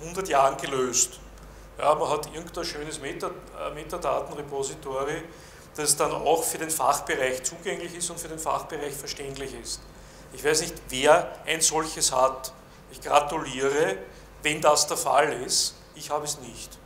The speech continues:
Ja, natürlich haben wir Data Dictionaries, wir haben sehr, sehr viel technisches Material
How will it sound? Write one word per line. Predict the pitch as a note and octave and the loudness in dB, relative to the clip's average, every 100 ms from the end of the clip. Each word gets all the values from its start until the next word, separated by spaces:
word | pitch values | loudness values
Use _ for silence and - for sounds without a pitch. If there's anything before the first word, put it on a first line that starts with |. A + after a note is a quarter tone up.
| - - - - - - | -20 -20 -20 -20 -20 -16
Ja, | B2+ D#3+ - - - | -14 -14 -16 -18 -10
natürlich | C#3 C#3 F3+ F3+ | -8 -4 -4 4
haben | D3+ | 4
wir | D3+ D3 D3 - - | 6 0 0 -8 0
Data | E3 G#3 - | 2 4 4
Dictionaries, | D3 D3 D3 D#3 C3+ B2 C3 C#3+ F3 - D3 | 4 2 2 2 2 2 4 2 2 0 0
wir | C3 | 6
haben | B2+ C3+ D3+ D3 - - - - | 6 6 -2 -10 -14 -18 -20 -2
sehr, | - D#3+ F3 | 0 4 6
sehr | F#3+ | 4
viel | F#3 F#3+ F3 | 2 -4 -6
technisches | - F3 G3 F3 E3+ D3+ | -2 0 0 0 0 2
Material | D3 C#3+ - C3 A2+ B2+ E3 F3+ | 4 2 2 -2 4 6 6 2